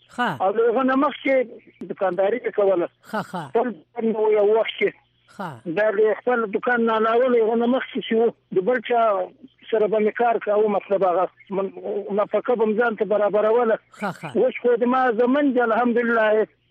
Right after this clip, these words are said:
Speaker 2: نو اوس هغه لګیا دی، کار کوي.
Speaker 1: څه کار
Speaker 2: تعلیم هم
Speaker 1: کوي؟
Speaker 2: کوي، ورسره، ورسره کار هم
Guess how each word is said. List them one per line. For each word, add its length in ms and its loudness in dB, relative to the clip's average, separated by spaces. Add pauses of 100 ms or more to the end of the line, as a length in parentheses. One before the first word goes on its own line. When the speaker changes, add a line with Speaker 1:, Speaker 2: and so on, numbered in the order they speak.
(120)
Speaker 2:
نو 120 -2
اوس 300 2
هغه 220 2
لګیا 420 2
دی، 80 -2
کار 340 0
کوي. 180 4 (160)
Speaker 1:
څه 200 -2
کار 220 4
Speaker 2:
تعلیم 100 2
هم 40 4
Speaker 1:
کوي؟ 120 2
Speaker 2:
کوي، 200 2
ورسره، 400 0
ورسره 280 0
کار 280 0
هم 100 0